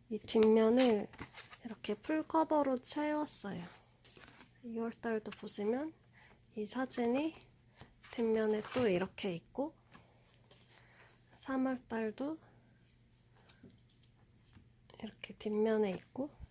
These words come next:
이런 식으로 만들었거든요. 그래서 이거는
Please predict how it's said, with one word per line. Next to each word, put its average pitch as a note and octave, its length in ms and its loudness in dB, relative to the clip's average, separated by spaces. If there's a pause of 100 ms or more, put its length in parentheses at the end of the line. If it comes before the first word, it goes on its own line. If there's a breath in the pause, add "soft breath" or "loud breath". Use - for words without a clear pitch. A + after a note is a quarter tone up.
(360)
이런 G#3+ 300 0
식으로 G#3+ 380 -4
만들었거든요. F#3 920 -6 (2750 soft breath)
그래서 A#3 160 -4
이거는 B3 680 2